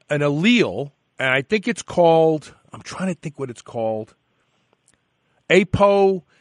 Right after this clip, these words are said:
E one, A P O E one allele. They actually develop plaque from eating fish,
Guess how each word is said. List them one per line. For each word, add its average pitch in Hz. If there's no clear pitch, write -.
E 196
one, 185
A 170
P 190
O 180
E 185
one 175
allele. 180
They 220
actually 190
develop 151
plaque 95
from 156
eating 180
fish, -